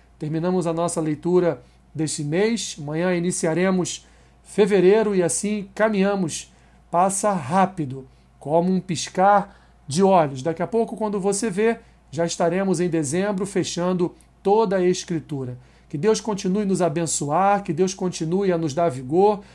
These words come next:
que Deus continue a colocar, através do seu Espírito, alegria no nosso coração. E eu gostaria de fazer um desafio a você. Coloque lá nos comentários do Instagram ou nos grupos do WhatsApp para quem eu passo, repasso esta,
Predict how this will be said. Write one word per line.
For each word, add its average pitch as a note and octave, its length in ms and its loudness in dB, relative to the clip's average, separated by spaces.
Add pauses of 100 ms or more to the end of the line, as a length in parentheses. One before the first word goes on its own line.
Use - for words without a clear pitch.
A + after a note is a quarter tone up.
(140)
que D3 80 -12
Deus G3 220 2
continue F#3+ 440 -2
a F3+ 80 0
colocar, F3+ 540 0
através E3 400 -2
do E3 60 -2
seu D#3 200 -4
Espírito, G3 520 -2
alegria F#3+ 580 2
no G#3 100 -2
nosso F3+ 380 0
coração. D#3+ 580 -2 (420)
E G3 60 -4
eu A#3 100 2
gostaria A#3+ 480 2
de A#3+ 400 0
fazer A#3+ 300 2
um B3 80 2
desafio G#3+ 540 0
a - 20 -4
você. F3 460 0 (480)
Coloque B3+ 380 0
lá A3 320 4
nos F#3 220 0
comentários F#3 680 0
do D#3+ 100 -2
Instagram E3 600 0
ou F3+ 140 0
nos D3+ 160 -2
grupos F3 360 -2
do D#3+ 100 -4
WhatsApp E3 600 0
para D3+ 220 -4
quem E3+ 200 -6
eu E3 200 -4 (280)
passo, D#3 500 -4 (240)
repasso F#3+ 600 2
esta, E3 480 2